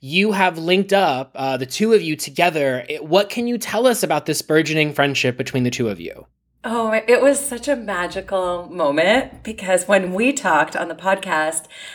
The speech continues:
Speaker 2: I think it was just a few days later that we were D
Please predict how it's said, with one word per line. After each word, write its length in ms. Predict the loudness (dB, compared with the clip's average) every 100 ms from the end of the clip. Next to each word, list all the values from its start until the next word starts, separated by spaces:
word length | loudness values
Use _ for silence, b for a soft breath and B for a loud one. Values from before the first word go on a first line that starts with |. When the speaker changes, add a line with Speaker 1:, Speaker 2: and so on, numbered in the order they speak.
| B
Speaker 2:
I 120 | -8
think 200 | -4 -4
it 120 | -2 -4
was 100 | -2
just 220 | -4 -6
a 60 | -10
few 400 | -8 -4 -2 0
days 360 | 0 0 -2 0
later 560 | 2 2 0 -4 -12 _ _ _ _ _
that 540 | -10 2 4 4 2 -4
we 100 | -6
were 140 | -6
D 300 | -6 -4 2